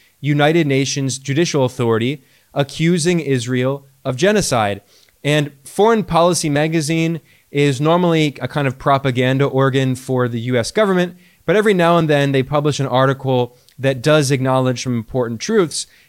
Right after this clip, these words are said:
And I want to briefly look at an article here published in Foreign Policy titled,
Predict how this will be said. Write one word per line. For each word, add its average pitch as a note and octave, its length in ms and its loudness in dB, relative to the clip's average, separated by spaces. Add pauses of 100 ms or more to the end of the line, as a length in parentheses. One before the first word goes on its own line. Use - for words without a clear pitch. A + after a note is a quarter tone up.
(100)
And D3 60 -4
I D#3 60 2
want F#3 100 4
to G3 60 0
briefly E3+ 320 0
look E3 200 0
at D#3+ 60 2
an C#3+ 80 -2
article C#3+ 360 0
here B2+ 220 0
published D3+ 400 -2
in B2+ 100 -2
Foreign B2+ 260 -2
Policy A#2 440 -2
titled, A#2+ 400 -2